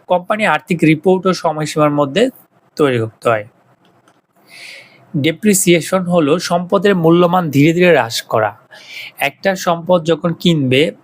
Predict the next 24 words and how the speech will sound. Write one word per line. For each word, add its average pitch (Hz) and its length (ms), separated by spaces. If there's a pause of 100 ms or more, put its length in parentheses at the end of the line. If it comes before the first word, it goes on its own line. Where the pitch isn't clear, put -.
মানে 135 260
অ্যাসেট 143 440
যেটা, 135 380
এটার 143 300
হচ্ছে 143 240
যদি 139 200
ডেপ্রিসিয়েবল 165 800
টাইপের 143 400
অ্যাসেট 139 400
হয়, 131 200
যেমন 127 420 (840)
প্রপার্টি, 151 420
প্ল্যান্ট 143 420
and 147 120
ইকুইপমেন্টের 135 680
ক্ষেত্রে, 135 320
এগুলো 175 420
হচ্ছে 151 340
নির্দিষ্ট 160 500
সময় 160 200
পর্যন্ত 151 380
অপচয় 143 420
ধরা 147 260
হয়, 147 220